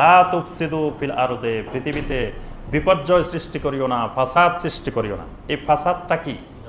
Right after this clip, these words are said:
না, ফাসাদ ঝগড়া বিবাদ না। তা-, তারা কি কারোর সাথে ঝগড়া বিবাদ করতো মুনাফিকেরা? ঝগড়া বিবাদ তো করতো না। তারা কি করতো? হ্যাঁ, না, তাও করতো না। তারা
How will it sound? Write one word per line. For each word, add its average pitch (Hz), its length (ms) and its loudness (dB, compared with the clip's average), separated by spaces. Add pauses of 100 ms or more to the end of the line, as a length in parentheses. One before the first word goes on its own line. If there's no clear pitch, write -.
(1120)
না, 120 80 -2 (140)
ফাসাদ 143 320 2
ঝগড়া 131 260 4
বিবাদ 110 320 -2
না। 82 60 -14 (1000)
তা-, 113 180 -8
তারা 131 180 4
কি 156 120 -2
কারোর 139 260 2
সাথে 143 140 0
ঝগড়া 135 240 2
বিবাদ 131 300 0
করতো 123 220 -4
মুনাফিকেরা? 107 500 -4 (580)
ঝগড়া 139 240 2
বিবাদ 143 280 0
তো 165 80 -2
করতো - 280 -6
না। 80 100 -12 (520)
তারা 123 180 2
কি 160 160 -4
করতো? 160 380 0 (2000)
হ্যাঁ, 107 200 -6 (480)
না, 120 100 2 (160)
তাও 123 240 2
করতো - 300 -8
না। 82 120 -10 (1120)
তারা 139 260 8